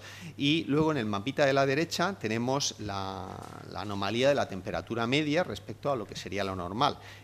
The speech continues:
Vemos también cómo hay anomalías, eh, en zonas importantes de la región entre dos y tres grados, en sur del Altiplano,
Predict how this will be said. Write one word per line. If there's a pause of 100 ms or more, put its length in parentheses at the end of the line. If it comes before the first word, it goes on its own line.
Vemos
también
cómo
hay (220)
anomalías,
eh,
en
zonas
importantes
de
la
región
entre
dos
y
tres
grados, (400)
en (180)
sur
del
Altiplano,